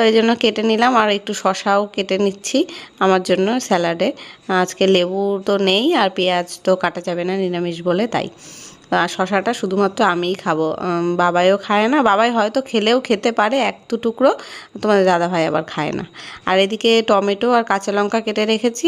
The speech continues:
এটা এই, আহ, তরকারিতে দেবো ওই জন্য। তো এখন দেখো এই যে তরকারিটাও বসিয়ে দিয়েছি, আহ, এটাতে ফোড়নে দিয়েছিলাম পাঁচ ফোড়ন, আহ, দিয়ে তারপরে একটু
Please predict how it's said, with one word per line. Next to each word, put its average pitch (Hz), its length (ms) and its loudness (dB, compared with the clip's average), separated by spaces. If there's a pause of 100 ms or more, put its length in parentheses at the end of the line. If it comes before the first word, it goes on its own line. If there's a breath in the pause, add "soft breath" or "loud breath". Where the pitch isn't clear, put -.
(100)
এটা 190 160 2 (160)
এই, 185 160 2
আহ, 185 180 0 (100)
তরকারিতে 170 460 0 (100)
দেবো 156 220 2
ওই 147 120 0
জন্য। 151 180 -4 (760 loud breath)
তো - 40 2 (140)
এখন 240 160 -2 (100)
দেখো 233 260 0
এই 254 100 4
যে 233 120 0
তরকারিটাও 208 440 2 (100)
বসিয়ে 220 320 2
দিয়েছি, 220 380 2 (120)
আহ, 254 80 2 (400)
এটাতে 202 320 2 (520)
ফোড়নে 214 420 2
দিয়েছিলাম 233 380 2 (120)
পাঁচ 185 160 0 (100)
ফোড়ন, 240 340 2
আহ, - 580 -4 (100)
দিয়ে 202 140 4 (100)
তারপরে 208 260 2 (100)
একটু 208 140 -6